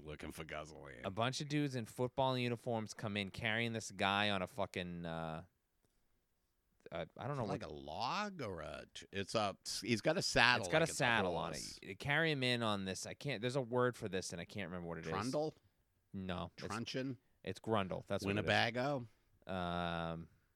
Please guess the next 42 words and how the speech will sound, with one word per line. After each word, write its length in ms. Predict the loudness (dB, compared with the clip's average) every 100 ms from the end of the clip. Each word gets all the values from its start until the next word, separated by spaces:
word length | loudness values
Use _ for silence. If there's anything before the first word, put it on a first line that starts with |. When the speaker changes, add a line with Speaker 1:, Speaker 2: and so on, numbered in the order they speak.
| _
Speaker 1:
Do 60 | -6
they 140 | -4
call 260 | 4 6 6
this 220 | 2 0
thing 240 | 0 0
a 280 | 0 -2 -4 -8 _ _ _
Kickstarter? 840 | -4 -4 -4 -8 -8 -8 -6 -8 -12 -18 _
Speaker 2:
Yeah, 180 | -2 0
that's 160 | -2
what 100 | -6
it 60 | -8
was. 220 | -8 -12 -20 _ _ _ _ -6
They 80 |
carry 340 | 0 6 8 8
him 80 | 6
in 120 | 4
on 120 | 2
the 60 | 0
Kickstarter. 560 | -4 -4 -2 -2 -2 -6 _ _ _ _
He's 400 | -2 2 2 2
dressed 360 | 4 6 4 2
like 220 | 2 2
a 60 |
pilgrim, 640 | 2 6 6 6 2 0 -4 _ _ _ _ _ _ -10
uh, 280 | -2 2 2
who 120 | 2 2
has 160 | 2
a 120 | 0 -2
cowboy 420 | 0 2 4 4 4
hat 260 | 4 4
that's 140 | 0 -8
been 160 | -8
cut 200 | -2 0 2
into 200 | 2 0
a 60 |
crown. 560 | -2 -2 0 0 -2 -6 _ _ _ _ _
And 120 | -6 -4
he, 320 | -2 -2 -2
Peter 300 | -2 0 0
Sellers, 600 | 4 4 6 4 2 -4
the 80 | -8
great, 380 | -2 0 2